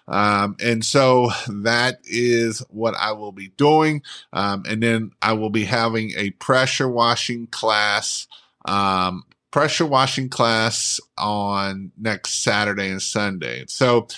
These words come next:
this week has been one of those weeks that you're just glad it's over. You're just glad that this week is over 'cause you hope that there ain't nothing else that can go crappy on you. Um,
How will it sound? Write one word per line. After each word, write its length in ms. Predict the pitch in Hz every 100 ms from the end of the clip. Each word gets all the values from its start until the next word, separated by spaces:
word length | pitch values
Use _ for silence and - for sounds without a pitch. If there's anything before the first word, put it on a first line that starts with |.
| - -
this 460 | 117 120 202 - -
week 760 | 156 208 170 143 147 - - - _
has 200 | 127 131
been 280 | 135 151 139
one 200 | 147 175
of 80 | 170
those 260 | 170 147
weeks 580 | 143 143 117 - - - -
that 320 | 107 107 104 - _ 69
you're 280 | 113 113 107
just 340 | 107 120 -
glad 400 | 113 113 117 120
it's 240 | 117 107 113
over. 440 | 101 92 113 - - - - -
You're 160 | 110 107
just 300 | 131 120 107
glad 640 | 117 131 147 156 156 143 -
that 240 | 113 113 -
this 280 | 160 165
week 360 | 139 135 127 -
is 260 | - 95 101 - -
over 460 | 139 147 - - -
'cause 460 | 104 104 98 92 - - - _
you 140 | 98
hope 340 | 110 139 151 -
that 180 | 113 98
there 120 | 113
ain't 200 | 135 127
nothing 320 | 120 123 117
else 220 | 123 120
that 160 | 101 -
can 160 | 95
go 180 | 98 117
crappy 520 | 110 - 107 98 90
on 240 | 82 - 76
you. 80 | - _ - - - -
Um, 500 | 80 90 82 82 87